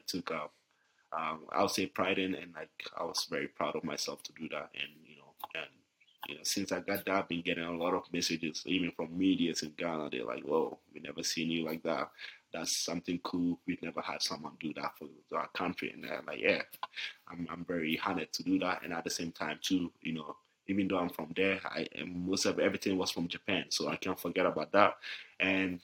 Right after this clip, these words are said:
to the country that gave me the opportunity, you know, to, to showcase my work, which is here in the States, you know. So I'm, I'm, it's a way of me expressing gratitude to, to all the people that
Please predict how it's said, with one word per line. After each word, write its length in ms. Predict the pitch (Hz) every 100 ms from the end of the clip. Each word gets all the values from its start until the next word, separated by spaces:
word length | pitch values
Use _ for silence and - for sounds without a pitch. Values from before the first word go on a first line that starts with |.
| - _ _ -
to 100 | -
the 80 | 82
country 360 | - 95 92 92
that 220 | 87 92
gave 100 | 92
me 160 | 92 85
the 80 |
opportunity, 600 | 85 - - 95 87 -
you 180 | 73 76
know, 240 | 78 78 -
to, 260 | 80 78 78
to 160 | 82 -
showcase 480 | - 87 - 76
my 180 | 76 71
work, 300 | 76 92 - - _
which 200 | 80 -
is 180 | 80 -
here 200 | - 78
in 120 | 69
the 80 | 71
States, 460 | - 90 78 - 64
you 80 |
know. 160 | 65 65
So 280 | - 69 - - - - -
I'm, 200 | 85 80 73
I'm, 220 | - 69 - -
it's 180 | - -
a 80 | 95
way 200 | 98 85
of 180 | 92 -
me 180 | 95 85
expressing 460 | - 87 87 92
gratitude 540 | 85 82 - - 80 -
to, 160 | 82 73 - -
to 180 | - 82 76 _ _ _
all 180 | - 87
the 80 | 92
people 360 | - - 92 87
that 200 | 76